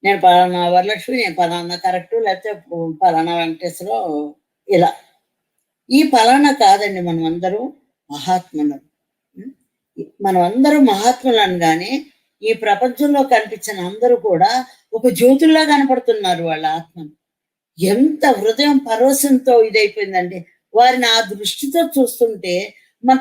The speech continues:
థాట్స్ ఎంత అద్భుతంగా బయటకు వెళతాయి. అందరూ మహాత్ములే, కానీ మర్చిపోయారు పాపం, మాయలో పడిపోయారు. నేను మానవుణ్ణి, మ-,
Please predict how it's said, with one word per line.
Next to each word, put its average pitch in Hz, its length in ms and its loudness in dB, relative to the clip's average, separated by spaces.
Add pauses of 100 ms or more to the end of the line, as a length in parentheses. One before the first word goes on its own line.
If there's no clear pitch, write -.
థాట్స్ 254 360 0
ఎంత 262 260 2
అద్భుతంగా 302 600 0
బయటకు 277 340 -4
వెళతాయి. 277 400 -6 (1080)
అందరూ 302 380 4
మహాత్ములే, 269 880 2 (920)
కానీ 247 220 4
మర్చిపోయారు 302 720 -2
పాపం, 247 400 -6 (1120)
మాయలో 277 340 2
పడిపోయారు. 269 640 -2 (160)
నేను 214 200 -8
మానవుణ్ణి, 262 640 -2
మ-, 175 360 -10